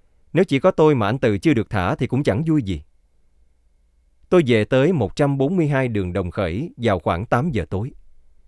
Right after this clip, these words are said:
Tôi đi qua lại trước nhà mấy lần, nhìn vào nhà không có ai. Không lẽ tối như vậy không có ai ở nhà sao? Tôi đi vội vào trong nhà, thấy có đứa con trai của anh Lễ, anh ruột của chị Nhã Ca,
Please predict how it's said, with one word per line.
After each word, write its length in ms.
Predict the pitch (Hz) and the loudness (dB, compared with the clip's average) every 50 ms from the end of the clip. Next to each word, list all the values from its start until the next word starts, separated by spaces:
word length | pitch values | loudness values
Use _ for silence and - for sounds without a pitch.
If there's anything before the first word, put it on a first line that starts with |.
| - _ _ _ _ _ _ _ | -20 _ _ _ _ _ _ _
Tôi 120 | - 170 | 0 4
đi 100 | 175 165 | 4 4
qua 200 | 165 151 165 160 | 4 6 6 6
lại 200 | 147 117 95 92 | 6 4 2 0
trước 180 | 98 - 214 170 | 0 -2 -2 0
nhà 160 | 127 113 92 | 0 -2 0
mấy 240 | 87 95 117 151 185 | 0 -2 -2 -2 -2
lần, 240 | 147 110 90 80 76 - _ _ _ _ _ _ _ _ | -2 -4 -4 -6 -8 -12 _ _ _ _ _ _ _ _
nhìn 180 | 127 135 123 113 | 0 0 2 2
vào 120 | 117 107 | 0 0
nhà 200 | 101 101 92 85 | 0 -2 -2 -4
không 220 | 82 - 143 135 | -2 -2 -2 -2
có 100 | 117 143 | 0 0
ai. 220 | 147 - 110 98 82 - - _ _ _ _ _ _ _ _ _ _ _ _ _ _ _ _ _ _ _ | -2 0 -2 -6 -8 -10 -20 _ _ _ _ _ _ _ _ _ _ _ _ _ _ _ _ _ _ _
Không 180 | - 143 120 | 0 0 2
lẽ 240 | 107 92 87 92 110 | 2 0 0 -2 -2
tối 240 | - - 151 165 220 | 2 4 4 4 6
như 140 | 196 165 135 | 4 2 2
vậy 300 | 107 110 98 95 95 95 - _ | 2 2 2 2 0 -4 -6 _
không 160 | _ - 160 165 | _ -4 -2 2
có 120 | - 180 | 2 2
ai 120 | 156 151 | 2 2
ở 80 | 135 117 | 2 2
nhà 280 | 143 156 117 92 85 80 | 0 0 0 0 -2 -4
sao? 180 | - - 147 - - - - _ _ _ _ _ _ _ - - - _ _ _ _ _ _ _ _ _ _ _ _ _ _ _ _ _ | -4 -6 -6 -6 -10 -20 -20 _ _ _ _ _ _ _ -20 -20 -20 _ _ _ _ _ _ _ _ _ _ _ _ _ _ _ _ _
Tôi 120 | - 175 | 2 4
đi 140 | 170 165 160 123 | 4 4 4 4
vội 200 | 113 101 98 104 | 2 2 2 2
vào 120 | 104 101 | 0 0
trong 200 | 92 - 147 139 | 2 2 0 0
nhà, 260 | 110 95 82 78 71 - - _ _ _ _ _ | 0 -2 -4 -4 -8 -10 -18 _ _ _ _ _
thấy 220 | - 127 131 143 | -2 -2 -2 0
có 120 | 151 - 160 | 2 2 2
đứa 100 | 156 147 | 2 2
con 200 | - 135 113 101 | 0 0 -2 0
trai 200 | - 113 104 101 | 0 0 0 0
của 140 | - 131 123 | 0 0 0
anh 120 | 110 101 | 0 0
Lễ, 340 | 90 87 82 78 92 131 175 - _ _ _ _ | -2 -2 -4 -4 -6 -8 -10 -14 _ _ _ _
anh 160 | 143 151 135 | -2 -2 0
ruột 160 | 110 104 92 | 0 -2 -2
của 100 | - - | -2 -4
chị 180 | 147 - 107 95 | -2 -2 -2 -2
Nhã 180 | 90 - - 135 | -2 -2 -4 -2
Ca, 300 | - 135 120 113 110 | -2 -2 -2 -2 -4